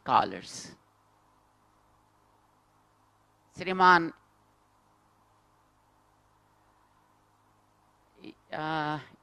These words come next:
இசைஞானியர், இசைஞானியர் இளையராஜா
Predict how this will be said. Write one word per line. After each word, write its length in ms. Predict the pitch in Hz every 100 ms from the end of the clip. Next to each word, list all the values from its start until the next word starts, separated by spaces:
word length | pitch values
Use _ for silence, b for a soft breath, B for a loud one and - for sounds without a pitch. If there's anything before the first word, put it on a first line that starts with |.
| -
இசைஞானியர், 720 | - 170 170 180 185 202 349 - - _ _ _ _ _ _ _ _ _ _ _ _ -
இசைஞானியர் 840 | - 190 170 170 170 170 143 131 - _ _
இளையராஜா 640 | - 165 190 180 175 175